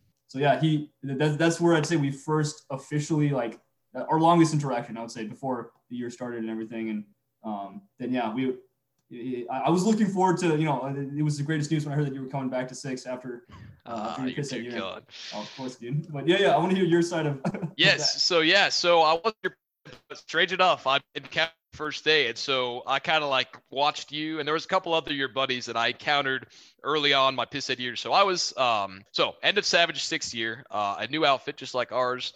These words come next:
Speaker 2: had been stood up back, I think, in twenty thirteen. Um, I know my senior class when I was a freshman was actually the first Savage Six class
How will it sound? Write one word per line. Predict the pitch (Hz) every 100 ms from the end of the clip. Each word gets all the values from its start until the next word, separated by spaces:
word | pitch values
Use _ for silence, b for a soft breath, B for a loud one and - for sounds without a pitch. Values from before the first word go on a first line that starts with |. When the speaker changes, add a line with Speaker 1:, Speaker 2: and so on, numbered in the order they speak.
| b b
Speaker 2:
had | 120
been | 113
stood | - - 131
up | 123 -
back, | 107 -
I |
think, | 98 104
in |
twenty | 98 - 123
thirteen. | - 120 - 135 151 151 b b b -
Um, | 101 92 92
I | 110
know | 131
my | 117 127 143 143
senior | 135 - 160 170 151
class | - 143 127 98 -
when | 107
I | 113
was | 107
a |
freshman | - 123 -
was | 104
actually | 113 113 101
the |
first | - 131 135 - -
Savage | - 123 120
Six | - 131 -
class | - 113 113 113 -